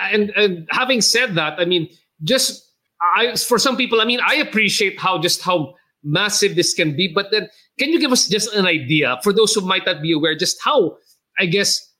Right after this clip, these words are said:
crucial it will be, I mean, in building the image of, of, of Cravers Canteen, how crucial has, is it that, that you were identified as one of Forbes thirty under thirty? How, how, how do you feel about that?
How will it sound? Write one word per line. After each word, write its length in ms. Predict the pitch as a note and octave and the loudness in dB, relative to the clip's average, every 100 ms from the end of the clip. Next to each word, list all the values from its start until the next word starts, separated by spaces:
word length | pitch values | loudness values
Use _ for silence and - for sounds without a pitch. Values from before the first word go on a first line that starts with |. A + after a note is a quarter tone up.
| _ - - | _ -6 0
crucial 420 | C4 A#3 - A#3+ | 2 4 2 0
it 160 | A3 F3+ | 0 0
will 120 | D#3 | 0
be, 220 | C3+ D#3+ | 2 2
I 140 | D#3+ | 0
mean, 180 | D#3+ E3 G3 | -2 -4 -4
in 240 | F3 C3 | -6 -4
building 460 | A#2+ F#3 E3+ F3 E3+ | -2 0 0 -2 0
the 100 | E3 E3+ | -2 -2
image 300 | E3+ E3 - | -2 -2 -2
of, 200 | D3+ D3+ | -2 -2
of, 140 | C#3+ - - | -6 -6 -4
of 140 | - | -4
Cravers 440 | - E3 C#3 E3 | -2 -2 2 0
Canteen, 380 | - D3 D#3+ D#3 - _ | 0 -4 -4 -4 -6 _
how 200 | A3+ A#3 | -4 -4
crucial 480 | - A3 G#3 G#3+ F#3+ - | 0 0 2 0 -2 -2
has, 260 | F3 - - | -4 -4 -4
is 100 | E3 | -6
it 120 | F#3 _ _ _ _ _ | -6 _ _ _ _ _
that, 180 | E3+ E3+ | -4 -2
that 220 | E3+ - | -4 -4
you 140 | E3+ F3+ | -2 0
were 80 | F#3+ | 0
identified 680 | D#3+ E3+ E3 - D#3 D3+ | 0 -2 -2 -2 -2 -2
as 180 | D3+ - | -2 -4
one 100 | D#3 | -2
of 120 | D3 - | -4 0
Forbes 260 | D3+ B2+ | 0 0
thirty 260 | - C#3+ D3+ | 0 0 0
under 140 | B2+ | -4
thirty? 440 | B2 B2+ A#2+ A2 - _ | -2 -4 -4 -12 -14 _
How, 280 | E3+ E3+ G3 | -2 -2 0
how, 180 | F#3 G#3+ | 0 0
how 140 | F#3 A3 | 0 0
do 100 | F#3+ | 0
you 60 | |
feel 140 | F3 E3 | 2 2
about 240 | C3+ B2+ | 0 -2
that? 160 | A2+ | -6